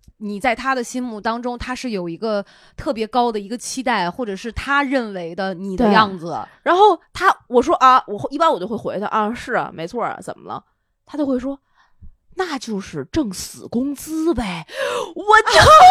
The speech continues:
Speaker 2: <laughs>
Speaker 1: 对呀，那多少可能能有点绩效，我们得有K P I考核。
Speaker 2: 就你无法接她的话，然后我会跟她说：“我说，对啊，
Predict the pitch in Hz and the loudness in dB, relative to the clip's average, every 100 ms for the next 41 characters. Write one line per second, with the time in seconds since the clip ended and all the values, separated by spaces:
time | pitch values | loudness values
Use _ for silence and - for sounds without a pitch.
0 | - - 762 762 807 932 - 427 427 392 | 8 0 -6 -4 -8 -10 -6 -2 0 0
1 | 339 302 277 277 - 403 320 233 240 240 | 0 0 -2 -4 -4 -2 -2 -2 -4 -8
2 | 294 285 302 311 302 208 - 285 247 294 | -8 -8 -6 -2 -2 -2 -8 -12 -2 0
3 | 220 220 208 247 294 226 - 285 294 277 | 0 -2 -6 -6 -6 -6 -6 -8 -6 -6
4 | 277 - 156 - 175 165 196 269 233 185 | -8 -14 -16 -14 -12 -6 -2 -2 -2 -8
5 | - _ - - _ _ 427 427 - 208 | -20 _ -20 -20 _ _ 2 2 0 -12
6 | 175 160 _ _ 285 - 247 254 392 381 | -16 -20 _ _ -4 -4 -4 2 2 2
7 | - 151 - 311 494 320 208 131 170 - | -6 -12 -6 0 0 0 -6 -10 -12 -6
8 | 180 302 226 202 285 - 294 294 294 294 | 2 4 4 2 -2 -4 -8 -8 -8 -8
9 | 220 214 269 _ _ _ _ _ - 294 | -8 -10 -14 _ _ _ _ _ 2 4
10 | 240 202 202 | 6 6 2